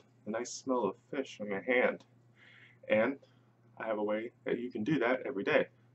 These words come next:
But that's besides the point, and we'll talk about that later. First of all, what's a great bluegill bait?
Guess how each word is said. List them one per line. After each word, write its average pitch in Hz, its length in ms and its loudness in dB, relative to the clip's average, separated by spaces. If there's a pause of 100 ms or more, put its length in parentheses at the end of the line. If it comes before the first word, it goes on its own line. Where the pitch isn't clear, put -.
But - 260 8 (200)
that's 135 260 2
besides 107 380 -2
the - 80 -18
point, 170 320 6 (120)
and 110 120 -10
we'll 110 100 -6
talk 127 220 -8
about - 140 -4
that 107 180 0
later. 139 260 4 (680)
First 196 200 6
of 110 80 4
all, 117 280 4 (1080)
what's 196 280 6
a 208 60 6
great 180 400 6
bluegill 139 420 0
bait? 101 220 2